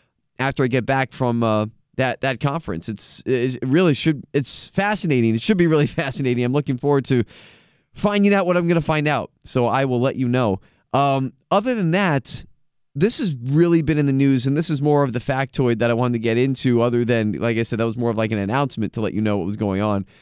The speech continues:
This Las Vegas sighting is really starting to blow up. So if you haven't heard about this, here's what's going on in Las Vegas. So this goes back to May first, and it's just all kind of coming out now. And it was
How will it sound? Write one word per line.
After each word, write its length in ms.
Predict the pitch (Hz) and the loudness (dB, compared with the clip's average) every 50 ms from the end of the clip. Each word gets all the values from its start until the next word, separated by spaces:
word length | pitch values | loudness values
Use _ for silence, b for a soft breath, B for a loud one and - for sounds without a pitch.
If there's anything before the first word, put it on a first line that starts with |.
| b b b b b b b b b _ - | b b b b b b b b b _ 0
This 200 | 175 226 196 190 | 0 0 2 2
Las 260 | 214 240 247 214 190 | 2 2 2 0 0
Vegas 600 | 185 196 220 233 240 196 180 143 - - - - _ _ | 0 0 0 0 0 0 -2 -2 -2 -6 -10 -12 _ _
sighting 600 | - - - 156 131 117 107 95 90 87 85 - | -18 -6 -4 -4 -4 -2 -4 -4 -6 -6 -8 -2
is 180 | - 143 135 117 | -2 -2 0 0
really 320 | 123 135 170 170 170 165 | 2 2 2 2 2 2
starting 400 | 147 - - 170 156 151 151 143 127 | 0 0 -2 -2 0 0 -2 -2 -4
to 60 | 123 | -4
blow 260 | 101 127 131 135 131 | -2 0 2 2 2
up. 160 | 127 113 - | 2 0 0
So 120 | - 151 139 | 0 -2 -2
if 100 | 139 - | 0 0
you 100 | 151 156 | 0 2
haven't 260 | 190 226 240 220 185 | 2 0 0 0 0
heard 240 | 160 165 180 175 165 | 0 0 0 -2 -2
about 260 | 131 110 107 104 107 | 0 0 -2 -2 -2
this, 220 | - 113 104 - | -4 -6 -6 -4
here's 180 | 139 139 147 143 | -6 -6 -6 -6
what's 160 | 151 131 - | -8 -8 -6
going 220 | - 131 127 127 123 | -6 -4 -2 -2 0
on 100 | 123 123 | 0 0
in 120 | 117 113 | 0 0
Las 200 | 107 107 104 101 | 0 -2 -2 -4
Vegas. 640 | 95 98 117 110 107 - 64 50 52 - - - b b b b b b b b - | -4 -2 -2 -2 -2 -4 -6 -8 -10 -10 -14 -16 b b b b b b b b -4
So 160 | 107 160 151 | -2 0 0
this 160 | 160 190 175 | 0 -2 0
goes 220 | - 226 214 175 156 | 2 2 2 4 2
back 260 | 175 170 165 165 - | 0 0 0 -2 -4
to 220 | - - 151 135 123 | -2 2 4 4 6
May 280 | 123 131 143 147 131 | 6 4 4 2 0
first, 540 | - - - - 143 127 101 92 - - - | -2 -4 -4 -2 -2 0 0 -2 -4 -4 -2
and 220 | - 117 117 113 | 0 0 0 0
it's 220 | 117 98 - - - | -2 -4 -6 -8 -4
just 240 | - 165 170 - 185 | -2 -2 0 2 0
all 120 | 160 160 | 0 0
kind 220 | - 165 165 151 | 0 0 0 0
of 220 | 139 120 98 - - - _ _ _ _ _ _ - | -2 -4 -6 -10 -16 -20 _ _ _ _ _ _ 0
coming 260 | - 175 175 165 156 | 2 4 4 4 4
out 180 | 143 143 117 113 | 2 0 -2 -2
now. 460 | 131 139 131 127 101 90 80 85 - - - - | 0 0 0 0 -2 -4 -6 -8 -10 -8 -4 -2
And 520 | 113 117 113 110 107 107 104 104 98 - - _ _ | 0 2 2 2 2 2 2 0 -2 -4 -8 _ _
it 160 | 151 160 - | 0 0 2
was 720 | 151 156 160 160 160 156 160 156 151 147 - - - - | 2 2 4 4 4 4 2 2 0 -2 -4 -6 -8 -10